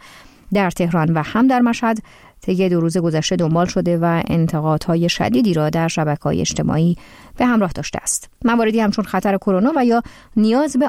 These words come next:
آماده سازی محل و نصب سنگ قبر دلایل ارائه شده از سوی مسئولان در تهران و مشهد برای پراکنده کردن و ممانعت از حضور مردم بوده است.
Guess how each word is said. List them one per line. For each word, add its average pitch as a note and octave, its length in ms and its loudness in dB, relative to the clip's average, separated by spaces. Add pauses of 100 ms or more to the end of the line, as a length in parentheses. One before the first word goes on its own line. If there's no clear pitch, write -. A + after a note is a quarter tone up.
(120)
آماده F3+ 420 2
سازی F#3+ 380 -2
محل G#3+ 540 0
و D#3+ 160 0
نصب F3+ 520 0
سنگ F3+ 340 -2
قبر B3+ 440 0 (560)
دلایل G3 500 2
ارائه F#3 360 0
شده F#3+ 220 -4
از G3+ 100 -2
سوی G3+ 140 0
مسئولان F3+ 460 0
در E3+ 140 2
تهران E3 340 0
و E3 80 0
مشهد F#3+ 380 0 (460)
برای F#3 440 2
پراکنده E3 640 0
کردن F3 400 0
و F3+ 160 2
ممانعت F3 720 0
از E3 240 -2 (320)
حضور D#3+ 600 0
مردم E3 400 0
بوده - 180 -6
است. - 340 -8